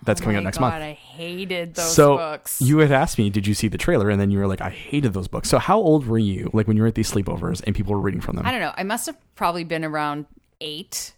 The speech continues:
Speaker 1: Okay.
Speaker 2: eight or nine or something. And I distinctly remember it was, like, it was, like, a fun thing at sleepovers to wanna scare people, like, scare yourself, scare others.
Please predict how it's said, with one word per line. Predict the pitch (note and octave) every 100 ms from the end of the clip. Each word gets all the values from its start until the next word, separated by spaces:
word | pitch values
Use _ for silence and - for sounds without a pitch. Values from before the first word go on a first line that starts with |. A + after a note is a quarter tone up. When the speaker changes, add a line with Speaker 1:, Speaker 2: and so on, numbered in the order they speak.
| -
Speaker 1:
Okay. | G#2+ G2+ -
Speaker 2:
eight | F3+ F3
or | E3+
nine | D#3+ D#3 D#3+ F#3+
or | G#3
something. | A#3 A3 A#3+
And | G#3
I | E3
distinctly | D#3+ - F#3 F3 F3
remember | E3 D#3 D3+
it |
was, | D3
like, | D3+
it | - - - -
was, | -
like, | F#4
a | G4+
fun | - - A3+ G#3+ A3
thing | - G3+ F#3
at |
sleepovers | - F3+ F#3 G3 F#3+ -
to |
wanna | F3 D#3+ E3 E3
scare | - - E3+ D#3+
people, | D#3 D#3 C#3+ C3+ - -
like, | F3 E3
scare | - - F#3+ F3+
yourself, | D#3+ - E3 E3 -
scare | - F3 E3
others. | - D3+ D#3 D3